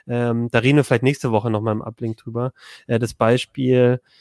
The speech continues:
ähm, auch eine alte HiFi-Anlage mit Spotify, äh, zusammenzubringen, in-, nämlich indem man eben so einen Raspi dahinter klemmt einfach,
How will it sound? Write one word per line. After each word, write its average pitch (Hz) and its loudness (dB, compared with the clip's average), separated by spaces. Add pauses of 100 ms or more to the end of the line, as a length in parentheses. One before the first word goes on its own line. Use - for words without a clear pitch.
(240)
ähm, 117 -2
auch 113 -4
eine 127 0
alte 123 2
HiFi-Anlage 117 2
mit 117 0
Spotify, 107 0 (200)
äh, 110 -2
zusammenzubringen, 110 -2
in-, 113 -4
nämlich 113 -2
indem 113 -4
man 113 0
eben 113 -2
so 113 -2
einen 110 0
Raspi 120 -2
dahinter 104 2
klemmt 104 -4
einfach, 117 -6